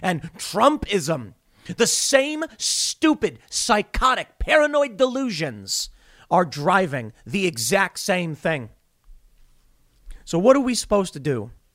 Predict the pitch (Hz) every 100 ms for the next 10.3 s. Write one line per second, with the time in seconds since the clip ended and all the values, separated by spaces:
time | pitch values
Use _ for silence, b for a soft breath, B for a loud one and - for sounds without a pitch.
0 | _ _ _ _ _ _ - 143 156 165
1 | 175 170 - 151 135 139 175 165 131 135
2 | - 135 135 131 107 - _ _ b b
3 | b b b b b b - 190 202 202
4 | - - 233 285 190 202 202 151 180 185
5 | - 139 - 185 196 196 190 185 147 120
6 | 151 - 165 - 160 160 147 165 160 175
7 | 165 135 - 151 117 - - - - -
8 | _ _ _ _ _ - 180 180 160 143
9 | 131 - 147 170 170 160 151 135 123 117
10 | 113 104